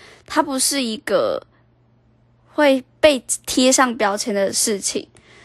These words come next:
就是如果你们真的有，不管生活中遇到多么小，或是让你们真的觉得很困扰的事情，其实大学的辅导室真的是一个超棒的管道，而且你一定会遇到一个你觉得很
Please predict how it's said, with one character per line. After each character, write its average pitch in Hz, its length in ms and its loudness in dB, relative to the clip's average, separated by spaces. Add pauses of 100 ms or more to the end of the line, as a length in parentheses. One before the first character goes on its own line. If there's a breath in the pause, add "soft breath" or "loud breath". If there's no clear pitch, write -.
(140)
就 247 180 -2
是 247 60 4
如 240 120 0
果 233 220 0
你 214 60 -4
们 208 140 -4
真 240 140 -6
的 240 80 -6
有， 214 240 -2 (200)
不 302 100 -4
管 214 240 2
生 233 240 -4
活 220 140 -2
中 220 220 -4
遇 254 100 -2
到 254 180 4 (300)
多 247 280 4
么 269 320 2 (480 soft breath)
小， - 480 0 (160)
或 302 240 4
是 285 280 -2
让 277 180 4
你 220 40 -6
们 202 120 -4
真 269 160 -2
的 240 80 -4
觉 208 140 -2
得 202 60 0
很 214 240 -6
困 262 220 -4
扰 127 200 -2
的 220 40 -4
事 233 160 -4
情， 208 240 -6 (300 loud breath)
其 - 180 -6
实 262 80 -2
大 254 280 2
学 202 240 -2
的 202 100 -2
辅 196 220 -10
导 202 180 2
室 226 180 -4
真 226 160 -2
的 202 60 -2
是 226 140 -4
一 208 80 -4
个 202 140 -2
超 220 360 2
棒 220 260 2
的 196 120 -6
管 - 200 -2 (160)
道， - 220 -2 (360 loud breath)
而 247 120 -6
且 247 360 2
你 214 140 -2
一 220 40 -2
定 247 180 -2
会 285 80 2 (280)
遇 285 140 2
到 254 200 4
一 208 80 -6
个 208 120 0
你 202 120 -4
觉 202 120 0
得 208 80 2
很 220 160 0